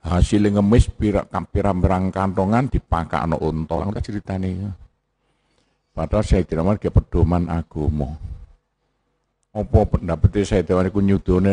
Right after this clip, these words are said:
wong ngemis itu haram? Lho. Tapi ya delok-delok dhisik, ning ngemis kaya iku mau ya haram lho, cah. Ngemis kok turut pirang-pirang diwadahi kantongan, sampai oleh sak kantongan.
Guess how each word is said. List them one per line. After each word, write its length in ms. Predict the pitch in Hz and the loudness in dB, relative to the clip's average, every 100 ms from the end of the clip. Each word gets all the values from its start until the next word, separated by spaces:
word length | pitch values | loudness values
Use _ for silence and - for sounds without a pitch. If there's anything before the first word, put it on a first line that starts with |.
| 98 | 2
wong 240 | 98 98 | 2 2
ngemis 400 | 98 95 95 92 | 2 0 -2 -4
itu 160 | 101 92 | -6 -4
haram? 720 | 98 95 90 95 131 151 120 - - _ _ _ _ _ _ _ _ _ _ _ _ _ _ - | -2 -2 0 -2 -2 -4 -8 -16 -20 _ _ _ _ _ _ _ _ _ _ _ _ _ _ -6
Lho. 240 | 80 92 - - - _ _ _ _ _ _ _ _ _ _ _ _ _ _ _ | 0 2 0 -8 -20 _ _ _ _ _ _ _ _ _ _ _ _ _ _ _
Tapi 480 | - 120 - 143 143 | -6 -4 2 6 8
ya 80 | 131 | 6
delok-delok 560 | - 104 87 92 87 - | 6 2 2 0 0 -2
dhisik, 400 | 123 - 113 - | -6 -2 -4 -2
ning 240 | 104 107 | 0 4
ngemis 240 | 110 107 | 6 6
kaya 240 | 113 107 98 | 4 4 4
iku 80 | 98 | 0
mau 240 | 107 135 | 0 2
ya 160 | 107 95 | 2 0
haram 640 | 98 92 98 - 101 95 | -2 -2 0 0 0 0
lho, 80 | 85 | 0
cah. 160 | 87 | 0
Ngemis 320 | 98 101 107 - | -2 0 -2 -2
kok 160 | - _ | -8 _
turut 320 | 104 98 92 - - _ _ _ | 0 0 -2 -10 -20 _ _ _
pirang-pirang 560 | 107 104 95 95 101 92 | 0 0 2 2 0 0
diwadahi 400 | 87 82 - 82 | 0 2 2 0
kantongan, 720 | 85 80 82 80 76 76 76 | -2 -2 -2 -2 -2 -2 -2
sampai 320 | - 90 92 | -4 -2 -2
oleh 160 | 92 98 | -2 -2
sak 240 | 92 - | -2 -6
kantongan. 640 | 90 80 78 76 76 76 | -4 -4 -2 -2 -2 -4